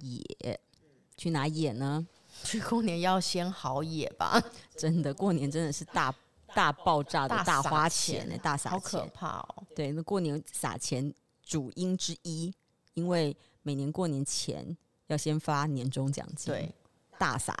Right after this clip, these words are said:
Speaker 1: 钱之一。
Speaker 2: 嗯。
Speaker 1: 第二就是每年过年的那一个月几乎没有任何的专案，
Speaker 2: 对。
Speaker 1: 大撒钱之二。然后再来就是过年
Speaker 2: 员工旅游。
Speaker 1: 员工旅游。
Speaker 2: 我们通常员工旅游会安排在这个时候，因为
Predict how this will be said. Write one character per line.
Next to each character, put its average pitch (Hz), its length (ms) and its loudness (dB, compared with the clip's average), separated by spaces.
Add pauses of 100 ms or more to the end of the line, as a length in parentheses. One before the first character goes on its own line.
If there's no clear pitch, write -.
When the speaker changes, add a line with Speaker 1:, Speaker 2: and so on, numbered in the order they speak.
Speaker 1:
钱 - 240 -4
之 143 180 -4
一。 131 420 -6
Speaker 2:
嗯。 127 200 -8 (300)
Speaker 1:
第 170 140 -2
二 147 180 2
就 151 140 0
是 147 340 -4 (220)
每 143 200 -2
年 143 200 2
过 185 180 2
年 135 160 0
的 143 80 0
那 156 160 2
一 143 60 0
个 143 120 -2
月 135 360 -2 (260)
几 160 220 -2
乎 156 220 -2
没 139 160 0
有 127 120 -2
任 135 160 -2
何 139 160 -4
的 104 120 -10
专 120 300 -4
案， 107 340 -8
Speaker 2:
对。 127 260 -10 (720)
Speaker 1:
大 147 160 0
撒 - 180 -4
钱 - 260 -6
之 - 200 -6
二。 - 280 -4 (1000)
然 135 100 -2
后 156 100 2
再 170 220 0
来 98 160 -2
就 123 160 -4
是 - 260 -6 (120)
过 170 100 -2
年 - 20 4
Speaker 2:
员 165 100 6
工 131 200 4
旅 139 160 -4
游。 - 260 -8 (320)
Speaker 1:
员 202 160 2
工 196 220 2
旅 175 60 0
游。 170 60 0
Speaker 2:
我 170 60 2
们 180 80 0
通 226 160 2
常 196 160 2
员 175 140 -2
工 202 180 0
旅 170 80 -2
游 127 140 -4
会 160 100 -2
安 156 240 -2
排 143 160 -2
在 135 100 -4
这 143 140 -8
个 - 120 -8
时 - 180 -8
候， 147 160 -8
因 208 140 -2
为 233 180 4